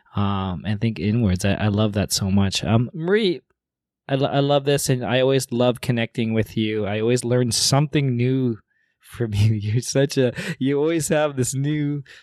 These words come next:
stuff to share, and it's always great to have you. Um, but before we end, I'd love it if you could, sh-, you know,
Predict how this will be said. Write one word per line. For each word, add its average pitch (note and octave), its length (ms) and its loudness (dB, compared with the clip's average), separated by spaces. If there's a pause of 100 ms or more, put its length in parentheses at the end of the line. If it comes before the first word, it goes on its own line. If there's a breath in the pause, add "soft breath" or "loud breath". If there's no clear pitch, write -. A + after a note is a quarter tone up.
(100)
stuff - 420 -2
to C3+ 100 2
share, B2 560 0
and A2 140 -2
it's A2 140 -2
always C3 320 2
great A#2 260 2
to G2+ 140 0
have A#2 260 2
you. B2 160 4 (320 loud breath)
Um, C#3+ 220 2
but D#3+ 160 0
before G#3 320 2
we A3+ 160 4
end, F3 120 4
I'd E3 60 2
love F#3 220 2
it A#3+ 80 4
if B3 100 0
you F3 140 2
could, D#3+ 260 0
sh-, - 220 0
you D#3 160 2
know, A#2+ 240 2